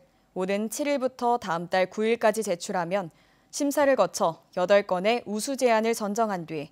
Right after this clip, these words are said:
시상금을 수여할 계획입니다. 또 수상작의 아이디어는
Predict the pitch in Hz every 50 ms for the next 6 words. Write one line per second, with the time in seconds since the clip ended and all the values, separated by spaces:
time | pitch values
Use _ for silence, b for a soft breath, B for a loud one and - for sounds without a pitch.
0 | _ _ - - 254 - 254 240 226 220 214 214 214 220 - - 254 247 233 233
1 | 233 226 208 180 180 180 175 170 165 165 147 147 131 101 - _ _ _ _ _
2 | b b b b b b b b b b b b _ 277 285 285 - 330 - 320
3 | 320 311 277 277 262 269 247 202 185 185 202 196 208 190 180 175 180 202 190 175